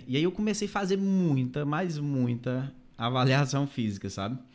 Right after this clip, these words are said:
Eu passava o dia inteiro na academia, "Já fez uma avaliação física?" E as pessoas, "Não, pô, bora fazer, vamos ver como é que tá seu percentual de gordura, sua massa magra."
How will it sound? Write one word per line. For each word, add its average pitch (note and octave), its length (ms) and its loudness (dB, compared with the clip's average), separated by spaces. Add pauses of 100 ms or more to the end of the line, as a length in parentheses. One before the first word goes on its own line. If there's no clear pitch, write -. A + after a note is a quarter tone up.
(380)
Eu A#2 100 -2
passava E3+ 440 6
o F3+ 40 4
dia D3 180 0
inteiro D#3 320 4
na C#3 120 4
academia, C#3 540 2
"Já E3+ 160 -2
fez F#3+ 160 -4
uma G3+ 60 -4
avaliação F3 440 -2
física?" G3 440 -8
E B2 80 0
as E3+ 120 -4
pessoas, G#3+ 280 -6
"Não, G#3+ 280 -2
pô, A3+ 140 -6
bora B3 200 -4
fazer, G#3+ 380 0
vamos F3+ 160 0
ver F#3 80 -2
como F3+ 120 -4
é F3 40 -4
que - 60 -10
tá E3 100 0
seu E3+ 140 -2
percentual D#3+ 480 -2
de D3+ 60 -2
gordura, D3 460 2
sua C3 180 -8
massa C#3 320 -4
magra." C3+ 340 -2